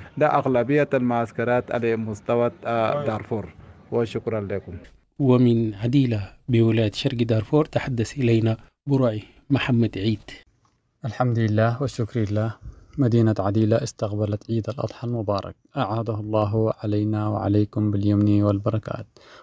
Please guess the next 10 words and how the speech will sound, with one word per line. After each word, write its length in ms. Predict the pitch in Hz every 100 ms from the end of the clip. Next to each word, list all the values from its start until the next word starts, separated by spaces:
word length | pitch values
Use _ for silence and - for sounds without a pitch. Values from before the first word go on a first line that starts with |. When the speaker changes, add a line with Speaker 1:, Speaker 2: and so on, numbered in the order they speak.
| _
Speaker 3:
ونتمنى 560 | 135 113 110 107 110 110
أن 260 | 107 135
يبدل 440 | 127 110 104 - 104 -
الله 160 | 104 104
الحال 560 | 98 - 104 101 101 120
بأحسن 420 | 110 - - 110
حال. 420 | 101 98 - - _ _ _ - - _ 127
الآن 440 | 139 147 135 127
تنعم 360 | 123 117 107 107
مدينة 360 | 104 107 104